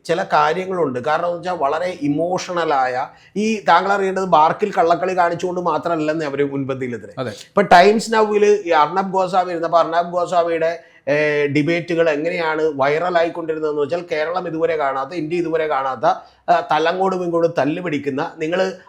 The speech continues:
Speaker 1: അലറി വിളി-, ഇപ്പൊ എൻ്റെ ചില സുഹൃത്തുക്കളൊക്കെ അതിൽ പങ്കെടുക്കാറുണ്ട്. "അലറി വിളിച്ചോളൂ" എന്നാണ് പറയുന്നത്.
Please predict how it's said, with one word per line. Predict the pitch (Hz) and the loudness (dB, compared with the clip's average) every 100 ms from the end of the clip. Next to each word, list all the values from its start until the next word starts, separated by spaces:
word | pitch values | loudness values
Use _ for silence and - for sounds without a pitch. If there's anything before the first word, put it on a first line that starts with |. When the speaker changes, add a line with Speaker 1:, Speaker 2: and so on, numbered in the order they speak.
| - | 0
Speaker 1:
അലറി | 143 175 196 | 4 4 4
വിളി-, | 190 175 | 4 2
ഇപ്പൊ | 175 202 | -2 -4
എൻ്റെ | 196 | -2
ചില | 214 202 | 0 0
സുഹൃത്തുക്കളൊക്കെ | 190 185 175 175 185 180 | 0 -2 -2 -2 0 0
അതിൽ | 180 | 0
പങ്കെടുക്കാറുണ്ട്. | 175 156 160 143 127 135 | -2 0 0 -2 -2 0
"അലറി | 151 175 202 | 2 2 0
വിളിച്ചോളൂ" | 185 175 190 196 190 | -2 0 0 0 0
എന്നാണ് | 175 165 | -4 -4
പറയുന്നത്. | 156 135 101 | -4 -6 -10